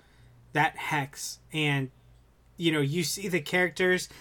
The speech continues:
the scenes that she's driving by. Oh, just really great, really, really great. Um, before we,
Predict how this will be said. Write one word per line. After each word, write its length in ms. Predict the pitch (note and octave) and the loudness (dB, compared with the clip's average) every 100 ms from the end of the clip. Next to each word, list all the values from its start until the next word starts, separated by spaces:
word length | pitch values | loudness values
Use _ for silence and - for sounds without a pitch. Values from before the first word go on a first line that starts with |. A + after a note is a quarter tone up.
| - | -8
the 80 | - | -4
scenes 720 | - - F#3 F#3 F3+ F3 - - | -2 0 2 2 0 -4 -12 -2
that 180 | E3+ D#3 | 0 0
she's 300 | - E3+ D3 | -2 -4 0
driving 360 | E3 E3+ E3 | 2 2 0
by. 220 | D#3+ D#3+ D3 | 0 0 4
Oh, 260 | E3+ C#3+ - - - - - _ - | 4 2 0 -18 -20 -20 -20 _ -4
just 240 | F#3 - | -2 -2
really 180 | D3+ A#2+ | -4 -4
great, 300 | - A2+ - - | -8 -12 -12 -6
really, 180 | D3 C3 | -4 -4
really 240 | B2 A#2 | -8 -12
great. 340 | A#2 A#2+ A2+ C#3+ - - - - _ D#3 | -14 -14 -14 -18 -20 -20 -20 -20 _ -4
Um, 440 | D#3 D3 C#3 C3 - _ | 0 0 0 -4 -16 _
before 520 | D3+ D3 G3 A3 B3 A3 | -4 -2 2 4 4 0
we, 420 | G3 G3 F#3+ | -2 -4 -4